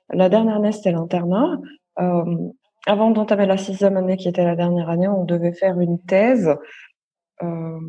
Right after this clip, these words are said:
donc, euh, la, l'année d'avant, en fait, l'internat, j'avais commencé à assister dans un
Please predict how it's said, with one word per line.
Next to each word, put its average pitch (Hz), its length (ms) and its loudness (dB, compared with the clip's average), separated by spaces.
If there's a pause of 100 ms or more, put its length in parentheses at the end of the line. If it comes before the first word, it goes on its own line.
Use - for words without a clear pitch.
(1800)
donc, 190 400 0
euh, 170 1040 0 (420)
la, 185 920 0
l'année 208 340 0
d'avant, 185 260 2
en 277 40 -4
fait, 208 160 -6
l'internat, 202 340 0
j'avais 202 200 4
commencé 226 360 -2
à 208 120 2
assister 247 500 -2
dans 185 240 0
un 180 80 0